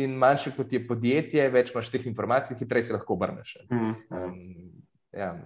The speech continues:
Speaker 1: Mi je pa zanimivo res to, kako včasih ne razumemo čisto dobro teh, um, dinozavrov, kot rečemo, ali pa mastodontov, a ne.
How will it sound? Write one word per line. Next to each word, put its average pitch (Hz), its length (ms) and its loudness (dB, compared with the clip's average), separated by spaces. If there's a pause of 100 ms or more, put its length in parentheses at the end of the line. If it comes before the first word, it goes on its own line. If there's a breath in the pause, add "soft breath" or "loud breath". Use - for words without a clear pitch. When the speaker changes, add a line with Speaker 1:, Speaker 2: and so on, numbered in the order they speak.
Speaker 1:
Mi 156 100 2
je 196 100 6
pa 185 80 4
zanimivo 160 420 6
res 151 220 4
to, 135 240 0 (300)
kako 139 240 2
včasih 139 520 4
ne 127 140 2
razumemo 120 600 2
čisto 117 300 -4
dobro 113 320 4 (120)
teh, 113 160 0 (600)
um, 98 400 2
dinozavrov, 113 640 8
kot 101 160 -6
rečemo, 104 440 2
ali 95 220 2
pa 95 80 -2
mastodontov, 101 680 -2
a 92 40 -2
ne. 95 180 -2